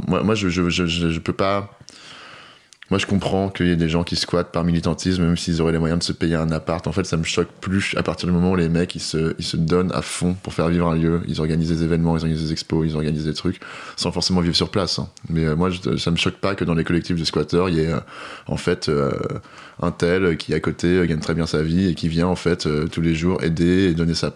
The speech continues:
et, et, et moi, je trouve pas, enfin, je sais pas, je, j'aime bien, j'aime bien, en fait, qu'il y ait, qu'il y ait tous les milieux sociaux qui se mélangent, euh, au sein du même collectif. Et, euh, et nous, on voit de plus en plus dans nos squats des gens qui viennent bénévolement aider, euh,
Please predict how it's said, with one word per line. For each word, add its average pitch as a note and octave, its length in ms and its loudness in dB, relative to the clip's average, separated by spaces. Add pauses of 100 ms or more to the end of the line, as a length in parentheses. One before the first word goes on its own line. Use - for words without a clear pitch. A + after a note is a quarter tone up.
(120)
et, D#2 40 -2 (580)
et, - 120 -6 (840)
et E2 160 2
moi, E2+ 120 2
je F2+ 60 0
trouve F2 120 -2
pas, F#2+ 120 -2
enfin, E2+ 320 0
je E2 60 -4
sais - 60 -4
pas, - 220 -6
je, E2 260 0
j'aime F2 400 -2
bien, G#2 160 4
j'aime F#2+ 180 2
bien, G2 160 4
en G2 80 0
fait, F2+ 240 0
qu'il F2 140 0
y E2 100 4
ait, E2 120 2
qu'il E2 100 2
y E2+ 40 4
ait E2+ 40 4
tous F#2+ 140 0
les F#2 80 4
milieux E2+ 200 4
sociaux E2 360 0
qui F2 100 -4
se - 100 -2
mélangent, E2+ 320 2
euh, D2+ 300 0
au D#2+ 60 0
sein E2 160 0
du E2 80 2
même E2 140 2
collectif. E2+ 600 -2
Et, D#2 80 2
euh, C#2+ 220 0 (600)
et E2+ 140 2
nous, F2+ 120 4
on G2 40 2
voit F2+ 140 4
de F2+ 40 -2
plus F#2 180 -2
en F2+ 80 2
plus G#2 200 2
dans F#2 80 4
nos E2 100 2
squats F2 340 0
des E2+ 220 2
gens E2+ 140 2
qui E2+ 140 -2
viennent F2 180 2
bénévolement E2 540 2
aider, E2 340 4
euh, D2+ 200 2